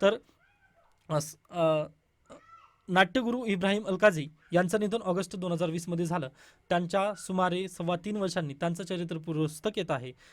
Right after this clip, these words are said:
ते अलकाझी यांची कन्या अमल अलाना यांनी लिहिलं आहे. अलकाझी हे नाट्य दिग्दर्शक आणि दिल्लीच्या राष्ट्रीय नाट्य, अ, विद्यालयाचे आद्य संचालक म्हणून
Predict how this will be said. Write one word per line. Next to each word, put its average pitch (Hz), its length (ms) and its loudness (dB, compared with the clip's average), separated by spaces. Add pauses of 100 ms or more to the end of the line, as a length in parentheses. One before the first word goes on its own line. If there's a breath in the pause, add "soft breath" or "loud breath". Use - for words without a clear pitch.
(160 soft breath)
ते 208 80 0
अलकाझी 202 460 4
यांची 190 280 -2 (200)
कन्या 190 360 0
अमल 196 200 0 (100)
अलाना 165 720 -2
यांनी 170 360 0
लिहिलं 156 220 0
आहे. 127 200 -2 (320 soft breath)
अलकाझी 202 520 4
हे 185 60 -2
नाट्य 190 440 -2 (120)
दिग्दर्शक 165 480 0
आणि 156 140 -2
दिल्लीच्या 160 440 -2
राष्ट्रीय 208 440 -4
नाट्य, 175 340 -4
अ, 175 120 -8 (520)
विद्यालयाचे 170 600 4
आद्य 165 200 -2
संचालक 160 380 -2
म्हणून 160 220 -4